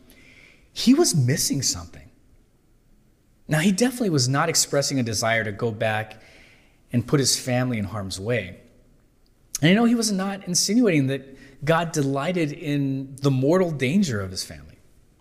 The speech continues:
But living in peril caused him to be desperate for God. He didn't have that here in the relative safety of America. This pastor didn't want to go back to the actual danger of the situation to,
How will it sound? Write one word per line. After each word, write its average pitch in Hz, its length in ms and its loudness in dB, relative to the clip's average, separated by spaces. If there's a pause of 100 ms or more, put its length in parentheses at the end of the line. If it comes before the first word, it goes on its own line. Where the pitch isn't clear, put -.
(960)
But 175 120 -4
living 185 240 2
in 190 120 2
peril 117 560 0 (800)
caused 165 400 -2
him 135 140 -4
to 131 80 -8
be 123 100 -6
desperate 110 480 -6
for 92 120 -14
God. 82 340 -18 (920)
He 139 140 -4
didn't 190 220 -4
have 180 400 -8
that - 400 -8 (400)
here 127 320 0
in 147 80 2
the 131 60 2
relative 127 420 -2
safety 110 600 -6 (280)
of 101 160 -8
America. 95 520 -10 (1700)
This 135 180 -4
pastor 143 400 -4
didn't 120 240 -4
want 113 140 -6
to 104 80 -8
go 107 160 -4
back 98 560 -10
to - 180 -6
the 123 140 -2
actual 120 340 -8
danger 120 380 -6
of 123 60 -8
the 120 60 -6
situation 120 760 -8
to, 104 140 -10